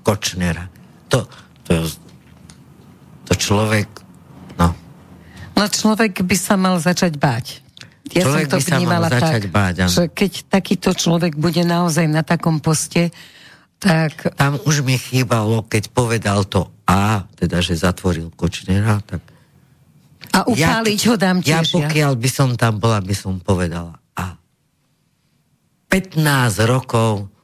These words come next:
Speaker 1: som bral za to, že som neodsúdil. No,
Speaker 2: To
Speaker 1: teda,
Speaker 2: nie.
Speaker 1: e, preťahoval konanie, aby nebol odsúdený iný páchateľ.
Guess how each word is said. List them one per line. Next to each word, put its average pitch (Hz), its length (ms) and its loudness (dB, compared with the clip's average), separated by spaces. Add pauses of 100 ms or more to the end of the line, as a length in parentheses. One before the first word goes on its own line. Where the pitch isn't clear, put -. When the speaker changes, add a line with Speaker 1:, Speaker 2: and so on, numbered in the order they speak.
(120)
Speaker 1:
som 135 500 -2
bral 110 420 0
za 131 280 2
to, 110 260 -2 (240)
že 117 240 0
som 107 240 -2
neodsúdil. 135 1040 0 (2250)
No, 196 120 0 (480)
Speaker 2:
To 92 80 0
Speaker 1:
teda, 123 400 0
Speaker 2:
nie. - 60 -14 (460)
Speaker 1:
e, 135 100 2 (840)
preťahoval 127 760 0
konanie, 117 560 0
aby 123 320 0
nebol 120 440 0
odsúdený 104 1000 -2 (960)
iný 120 240 0
páchateľ. 78 720 -2